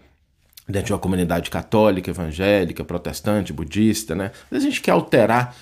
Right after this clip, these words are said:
a maneira de uma pessoa pensar, às vezes a gente quer renovar princípios, valores, conduta. E existem vários mecanismos pra gente fazer esse processo de renovação, pra gente conduzir esse processo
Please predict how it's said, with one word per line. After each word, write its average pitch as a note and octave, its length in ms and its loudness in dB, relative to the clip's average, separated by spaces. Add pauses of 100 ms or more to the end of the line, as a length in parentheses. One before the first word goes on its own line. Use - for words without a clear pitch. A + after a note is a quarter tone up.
(200)
a B2 60 2
maneira C3 420 6
de A2 80 -2
uma G#2+ 140 0
pessoa F#2+ 340 -4
pensar, G#2 760 0 (280)
às F#2+ 100 -8
vezes G#2+ 160 -6
a - 20 -8
gente A2+ 140 -8
quer A#2+ 140 -2
renovar A2 800 2 (300)
princípios, G2 760 -2
valores, F2+ 1000 2
conduta. A2 880 2 (600)
E D#3+ 760 2 (120)
existem G3 560 2
vários F3+ 380 0
mecanismos E3+ 840 0
pra F#2 180 -4
gente F2 300 -6
fazer F2 480 -4 (160)
esse F2+ 220 -4
processo - 580 -2
de E2+ 80 -6
renovação, F2 560 -2
pra C#2 100 -12
gente F2+ 140 -12
conduzir A#2+ 640 2
esse F#2 120 -2
processo D#2+ 560 -8